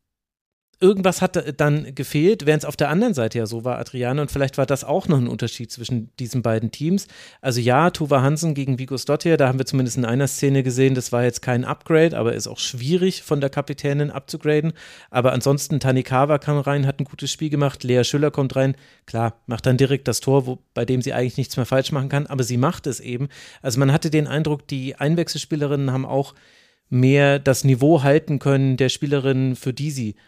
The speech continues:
eingewechselt wurden. Und vielleicht war das auch nochmal ein Unterschied zwischen beiden Teams. Oder was denkst du?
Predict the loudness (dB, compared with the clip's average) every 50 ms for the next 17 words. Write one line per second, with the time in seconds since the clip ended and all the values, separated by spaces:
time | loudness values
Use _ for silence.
0 | _ _ -8 -4 -2 -2 -2 -2 -2 -4 -4 -6 -8 -8 -4 -4 -2 -2 -2 -4
1 | -4 -2 -2 -2 0 0 0 2 2 2 0 0 -4 -6 -4 -4 -4 -2 -4 -4
2 | -4 -6 -6 -6 -6 -6 -6 -8 -10 -10 -8 -6 -6 -4 -4 -4 -6 -6 -8 -8
3 | -8 -8 -8 -8 -8 -8 -6 -6 -6 -8 -8 -8 -8 -8 -8 -10 -12 -14 -14